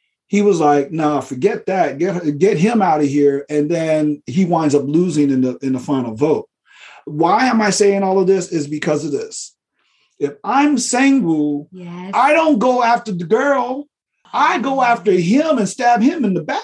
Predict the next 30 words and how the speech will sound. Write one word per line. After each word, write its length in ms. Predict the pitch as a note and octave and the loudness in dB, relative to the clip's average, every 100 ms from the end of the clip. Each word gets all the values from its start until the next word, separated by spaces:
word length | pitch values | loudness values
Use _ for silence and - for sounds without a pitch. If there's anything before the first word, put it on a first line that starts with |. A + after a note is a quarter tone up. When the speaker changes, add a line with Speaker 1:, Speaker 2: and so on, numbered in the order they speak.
| - | -6
Speaker 2:
Yes. 480 | G3 G3 G#3 - - | -8 -8 -14 -18 -8
Speaker 1:
Like, 200 | G#3+ G#3+ | -2 0
he 160 | G3+ F4 | 2 2
is 120 | E4+ | 2
talking 340 | - C4 D4+ | 0 -2 0
to, 80 | C4 | 0
he's 180 | G#3+ D4+ | 2 0
putting 280 | - D4+ C#4 | 0 -4 -2
in 100 | C4+ | -4
all 260 | C4+ C#4 | -4 -4
this, 200 | C#4+ B3 E3+ | -2 -2 -4
this, 280 | D#3+ A#3 - - - - | -4 -4 -4 -14 -18 -8
he's 140 | A3+ | -6
talking 260 | - B3+ B3 | -2 -2 0
about 180 | A#3 - | -2 0
putting 180 | B3+ | 0
all 160 | B3 C4 | 2 2
this 160 | A#3 C3 | 2 0
work 420 | G#2 B2+ A#3 C4+ | -6 -2 -2 0
in. 280 | D4 D#4+ D#4+ | -2 -2 -6
It's 140 | A#3+ | -4
like, 200 | A#3+ A#3 | 0 0
bro, 280 | A3+ D4+ D4+ | 2 2 2
the, 260 | F3+ G#3+ E3+ | 2 0 2
the 120 | F#3+ | 2
work 420 | F3 D4+ C#5 - - | 2 2 0 0 -2
is, 340 | F3+ C3+ C3+ - F3+ | -2 -2 -10 -16 -8
is 220 | - F3+ D3+ | 0 2 2
that 260 | D#4+ F4 | -2 0
dude. 360 | G3+ A3 D#3 | 0 0 0